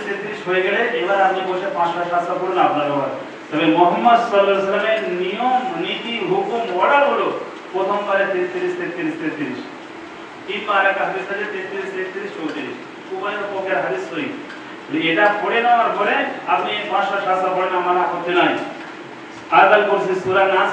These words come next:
ফালাক, ফজর আর মাগরিবের পরে তিনবার, তিনবার, জোহর, আসর, ইশা একবার, একবার। এইগুলো পড়ে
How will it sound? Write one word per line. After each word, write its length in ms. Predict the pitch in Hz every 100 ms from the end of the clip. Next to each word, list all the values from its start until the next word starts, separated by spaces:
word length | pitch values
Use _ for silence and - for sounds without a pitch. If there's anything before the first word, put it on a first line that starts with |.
| 190
ফালাক, 320 | 196 208 202 208 - -
ফজর 260 | 202 196 202
আর 180 | 196 180
মাগরিবের 340 | 180 196 196 180
পরে 260 | 175 - 196
তিনবার, 200 | 202 208 208
তিনবার, 380 | 185 165 170
জোহর, 260 | 190 185 196
আসর, 320 | 190 190 190
ইশা 220 | - 196
একবার, 420 | 190 - 170 202 262
একবার। 340 | 254 - - - - - - - - 156
এইগুলো 460 | 170 185 - 233 -
পড়ে 420 | 208 226 262 -